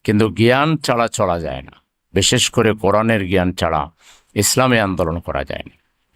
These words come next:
আত্মগঠনের জন্য বারবার, বারবার সকালেও পড়ব, দুপুরে পড়ব, রাত্রেও পড়ব, সুযোগ পেলেই পড়ব। যখন একটু সুযোগ হবে তখনই কোরআন পড়ব। আমার অন্তরের সাথে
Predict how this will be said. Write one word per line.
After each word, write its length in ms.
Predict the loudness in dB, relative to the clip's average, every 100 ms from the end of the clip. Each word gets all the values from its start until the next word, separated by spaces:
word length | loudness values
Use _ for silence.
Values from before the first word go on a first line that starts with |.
| -4
আত্মগঠনের 760 | -2 -2 0 0 2 2 2
জন্য 540 | 2 2 4 2 -2 -10 _ _ 0
বারবার, 520 | 2 2 0 0 -2 -2
বারবার 400 | -2 -2 -6 -8
সকালেও 440 | -6 -4 0 0
পড়ব, 380 | 0 -2 0 -2
দুপুরে 420 | -2 -4 -4 -4
পড়ব, 380 | -2 -2 0 0
রাত্রেও 380 | 0 -2 0 -2
পড়ব, 460 | 0 0 2 0 -2 -14 -18 -6
সুযোগ 560 | -2 2 2 2 0 0
পেলেই 260 | 4 2
পড়ব। 400 | 2 -2 -4 -10 -20 _ _ _ _ _ _ _ _ _ _ _ -2
যখন 280 | 0 2 2
একটু 240 | 2 0
সুযোগ 320 | 0 2 2
হবে 200 | 2 2
তখনই 300 | 0 0 0
কোরআন 340 | 0 0 0 -2
পড়ব। 200 | -8 -10 _ _ _ _ _ -4
আমার 340 | 0 2 2
অন্তরের 580 | 2 2 2 2 2 2
সাথে 680 | 0 -4 -2 2 2 2